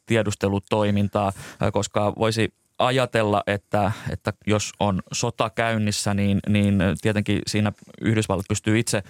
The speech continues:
harjoittamaan sitä tiedustelutoimintaa, niin, niin näetkö, että siinä on, on Yhdysvalloille tällainen, ö,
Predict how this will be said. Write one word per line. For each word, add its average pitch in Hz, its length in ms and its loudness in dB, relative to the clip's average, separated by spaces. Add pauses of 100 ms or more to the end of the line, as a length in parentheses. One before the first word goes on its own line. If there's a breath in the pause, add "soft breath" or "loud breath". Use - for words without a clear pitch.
(240 loud breath)
harjoittamaan 123 540 0
sitä 110 120 -2
tiedustelutoimintaa, 104 1120 0
niin, 104 220 2
niin 110 180 2
näetkö, 123 260 0
että 120 140 -2
siinä 117 240 2
on, 113 120 -2 (300 loud breath)
on 117 120 2
Yhdysvalloille 117 560 2
tällainen, 104 580 0
ö, - 1000 -6